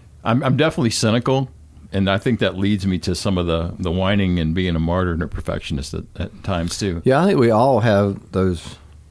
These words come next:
Speaker 2: you know, issues. I think for me, though, it's an overall attitude.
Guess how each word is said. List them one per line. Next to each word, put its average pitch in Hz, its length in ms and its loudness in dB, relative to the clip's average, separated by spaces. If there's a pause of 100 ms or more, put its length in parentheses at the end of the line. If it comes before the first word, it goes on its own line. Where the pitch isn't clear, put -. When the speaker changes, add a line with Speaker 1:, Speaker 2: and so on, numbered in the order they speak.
(600)
Speaker 2:
you 107 120 -2
know, 82 300 -2
issues. 87 680 -2 (640)
I 135 100 -4
think 110 380 -2 (300)
for 101 100 -2
me, 120 220 4
though, 104 220 4
it's 92 160 0
an 92 120 0
overall 92 720 2
attitude. 82 600 -4